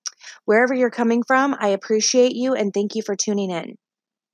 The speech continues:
So, this is my very first podcast. I want to introduce myself and talk to you a little bit about the content that's going to be shared here. And I hope you decide that it's something that you love,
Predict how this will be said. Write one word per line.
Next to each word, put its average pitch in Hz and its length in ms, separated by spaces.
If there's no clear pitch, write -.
So, 269 480
this 233 160
is 247 140
my 233 160
very 202 280
first 254 300
podcast. - 680
I 214 240
want 196 320
to 202 240
introduce 196 440
myself 226 520
and 190 280
talk 190 260
to 226 100
you 208 120
a 196 100
little 196 220
bit 208 180
about 202 240
the 180 80
content 202 580
that's - 180
going 190 220
to 196 60
be 240 100
shared 190 360
here. 269 340
And 220 300
I 233 100
hope 226 240
you 226 140
decide 196 480
that 202 100
it's - 220
something 196 400
that 185 160
you 190 340
love, 170 360